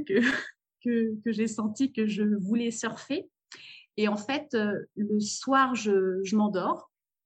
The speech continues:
tranquille, et je me réveille en pleine nuit. Euh, mais tu sais, vraiment comme dans les films, en m'asseyant sur mon, sur mon lit, en me disant, « Ah ben, je sais ce que je veux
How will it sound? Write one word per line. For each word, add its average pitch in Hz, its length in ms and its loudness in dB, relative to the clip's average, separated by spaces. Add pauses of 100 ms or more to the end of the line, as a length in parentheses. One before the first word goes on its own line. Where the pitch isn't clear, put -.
tranquille, 208 560 -6 (640)
et 233 100 4
je 208 120 2
me 214 120 6
réveille 240 440 4
en 208 200 0 (100)
pleine 262 300 4
nuit. 254 340 4 (580)
Euh, 214 220 -6
mais 233 100 -6
tu 240 140 -8
sais, 294 140 0
vraiment 277 300 2
comme 247 180 0
dans 240 80 0
les 240 180 0
films, 247 360 -2
en 180 80 -10
m'asseyant 285 640 0
sur 233 280 -8
mon, 202 340 -10 (140)
sur 247 180 -2
mon 220 160 4
lit, 269 240 2
en 214 80 2
me 208 40 6
disant, « 226 400 -4 (400)
Ah 285 60 2
ben, 247 120 6
je 220 100 2
sais 214 160 -4
ce - 80 -10
que 202 100 -8
je - 80 -10
veux 175 80 -16